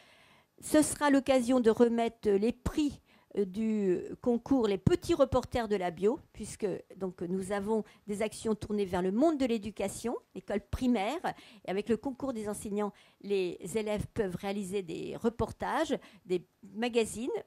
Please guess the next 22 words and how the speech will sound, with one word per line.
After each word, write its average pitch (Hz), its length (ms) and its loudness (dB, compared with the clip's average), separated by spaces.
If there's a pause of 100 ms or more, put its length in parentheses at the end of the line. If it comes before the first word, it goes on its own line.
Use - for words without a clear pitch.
et 180 120 -8
qui 175 340 -16
sont 170 260 -2
distingués 226 640 0
au 202 60 4
moment 185 200 2
du 175 140 -2
Printemps 180 380 -4
Bio. 185 280 2 (260)
C'est 254 180 -4
très 277 220 -2
important 262 440 0
parce - 160 -4
que 240 80 -8
ça 214 160 -4
permet 220 400 0 (280)
de, 202 300 6 (140)
euh, 170 280 -2
sensibiliser 233 840 -2
de 233 100 -4
manière 214 320 -2
participative 254 920 -4